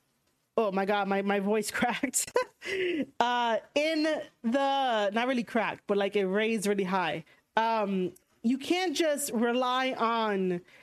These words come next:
the same ratings number, um, the same ratings number that you've been putting out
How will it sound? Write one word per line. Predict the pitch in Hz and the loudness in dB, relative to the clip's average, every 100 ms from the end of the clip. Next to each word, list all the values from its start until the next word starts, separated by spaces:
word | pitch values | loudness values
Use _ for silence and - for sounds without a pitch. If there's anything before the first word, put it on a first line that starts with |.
| - _ | -20 _
the | 233 | -2
same | - - 269 285 269 - | 0 0 2 2 0 -2
ratings | - 208 285 311 285 247 208 | 0 0 2 2 0 0 0
number, | 240 220 202 196 185 180 - _ _ _ _ | 0 2 2 2 0 -2 -6 _ _ _ _
um, | 233 233 214 190 180 175 - - - _ _ - - - _ | 0 2 0 0 0 -2 -4 -16 -20 _ _ -20 -20 -20 _
the | 220 | -2
same | 220 277 294 277 - | 0 2 2 0 0
ratings | 208 220 285 294 294 240 214 | 0 2 2 2 0 -2 0
number | 214 226 254 214 214 196 175 - _ - | 0 2 2 2 2 2 0 -4 _ -4
that | 196 240 233 | 0 0 0
you've | 208 226 | 0 2
been | 254 247 | 0 -2
putting | - 269 269 | -2 0 0
out | 247 226 202 | 0 0 -2